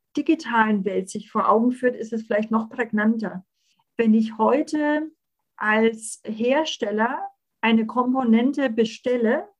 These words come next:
von einem Servicelieferanten und, äh, jemand bestellt oder gerade am Wochenende tausend Stück davon und jetzt fällt dieser eine Servicelieferant aus, aus irgendeinem Grund,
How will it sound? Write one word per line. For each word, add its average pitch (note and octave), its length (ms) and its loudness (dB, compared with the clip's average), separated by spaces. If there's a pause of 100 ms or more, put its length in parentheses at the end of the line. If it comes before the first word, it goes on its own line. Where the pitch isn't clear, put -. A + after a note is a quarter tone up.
von A3+ 280 -2
einem A3 280 2
Servicelieferanten A3 1400 -4 (720)
und, A#3+ 340 0
äh, G#3+ 300 2
jemand B3+ 420 2
bestellt B3 680 0
oder A3 520 0
gerade A3+ 380 0
am G#3 140 -2
Wochenende A#3 840 0 (340)
tausend A#3 460 0
Stück C#4 300 -6
davon G#3 580 -4 (580)
und A3 100 6
jetzt B3+ 220 2
fällt C4+ 220 2
dieser C4 320 -2
eine D#4+ 300 0
Servicelieferant C4+ 1120 0
aus, - 600 -2 (100)
aus A3 200 0
irgendeinem B3+ 640 0
Grund, A3 480 -2